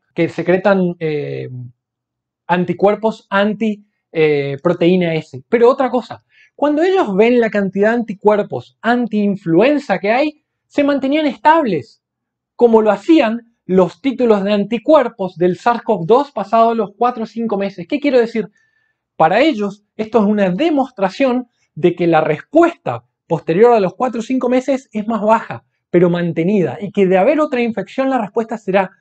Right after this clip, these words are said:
muy rápida y contundente. Entonces, este es el primer estudio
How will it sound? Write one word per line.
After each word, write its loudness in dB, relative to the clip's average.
muy 2
rápida -2
y -6
contundente. -2
Entonces, -2
este -4
es -4
el -4
primer 0
estudio -2